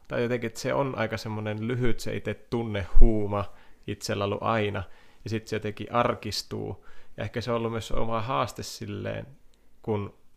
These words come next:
kun jotenkin se, se ei ole niin semmoista tunnekeikkumista, vaan se on myös semmoista, että niinku aika käytännönläheistä ja praktista omaa se lähestyminen, on se sitten parisuhde tai arki tai muu, että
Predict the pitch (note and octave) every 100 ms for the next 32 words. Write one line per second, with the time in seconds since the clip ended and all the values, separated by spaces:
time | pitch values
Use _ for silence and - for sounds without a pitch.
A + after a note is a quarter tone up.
0 | _ - - - - - - - - -
1 | _ - - A2 A2+ - - - - -
2 | - A#2 G#2+ A2 G#2+ G#2 - G#2+ - -
3 | - - - - - - A#2+ A#2 B2 A2+
4 | A#2 - - C3 A#2+ G2 - A2+ G#2+ -
5 | A#2+ G#2+ - G#2+ G#2 A2+ A2+ - A2 -
6 | A#2 - A2 A2 A2+ A2+ A#2+ - - -
7 | - - C3+ C3 G#2+ G2+ G2+ G#2 G#2 -
8 | - B2+ B2+ - A#2+ - A2 G#2+ A2 A2
9 | A2 A2 G#2+ - A2+ G#2 G#2+ G#2+ G#2+ G#2
10 | - - A2+ A2 A2 A#2 A2 A2 G#2+ G#2+
11 | G#2+ G#2+ G#2+ G#2+ G2+ G#2 A#2 G#2+ - -